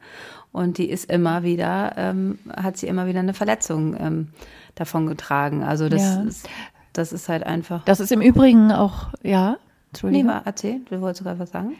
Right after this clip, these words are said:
Speaker 2: Das, ja, das ist im Übrigen auch eine wichtige Indikation,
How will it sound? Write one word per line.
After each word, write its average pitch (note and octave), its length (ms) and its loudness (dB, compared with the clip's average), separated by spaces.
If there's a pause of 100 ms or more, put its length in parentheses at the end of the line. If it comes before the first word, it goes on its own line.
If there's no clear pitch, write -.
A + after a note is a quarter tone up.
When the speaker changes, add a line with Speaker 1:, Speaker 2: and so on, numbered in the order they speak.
(260)
Speaker 2:
Das, - 320 0 (360)
ja, A3+ 300 4
das G3+ 160 -2
ist A3+ 120 -6
im A3 80 0
Übrigen A#3+ 320 0
auch G3 140 2
eine G3+ 160 4
wichtige A#3+ 320 0
Indikation, A3+ 920 4